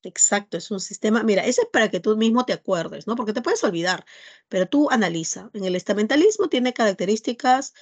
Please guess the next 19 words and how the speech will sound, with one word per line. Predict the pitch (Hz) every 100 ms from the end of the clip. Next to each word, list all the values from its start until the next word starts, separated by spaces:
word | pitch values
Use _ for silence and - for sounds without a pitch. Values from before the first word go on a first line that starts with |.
| - - _ -
y | 233 240 254 -
las | 208 202
clases | 208 214 214
sociales | 180 202 190 -
tienen | 185 180
otras | 190 190 190
características. | - 185 180 156 156 - 165 156
A |
ver, | 156 - -
y | 247 269 - _ _ _ _
verifícalo | - 208 185 180 220 208 190 196 - _ _
cómo | 208 190 190
se | 208
vivía | 170 170 175
en | 180
el | 170
mundo | 175 208
andino. | 339 427 - _ _ _ _ _ _ _ _
¿Ves? | 220 220 - -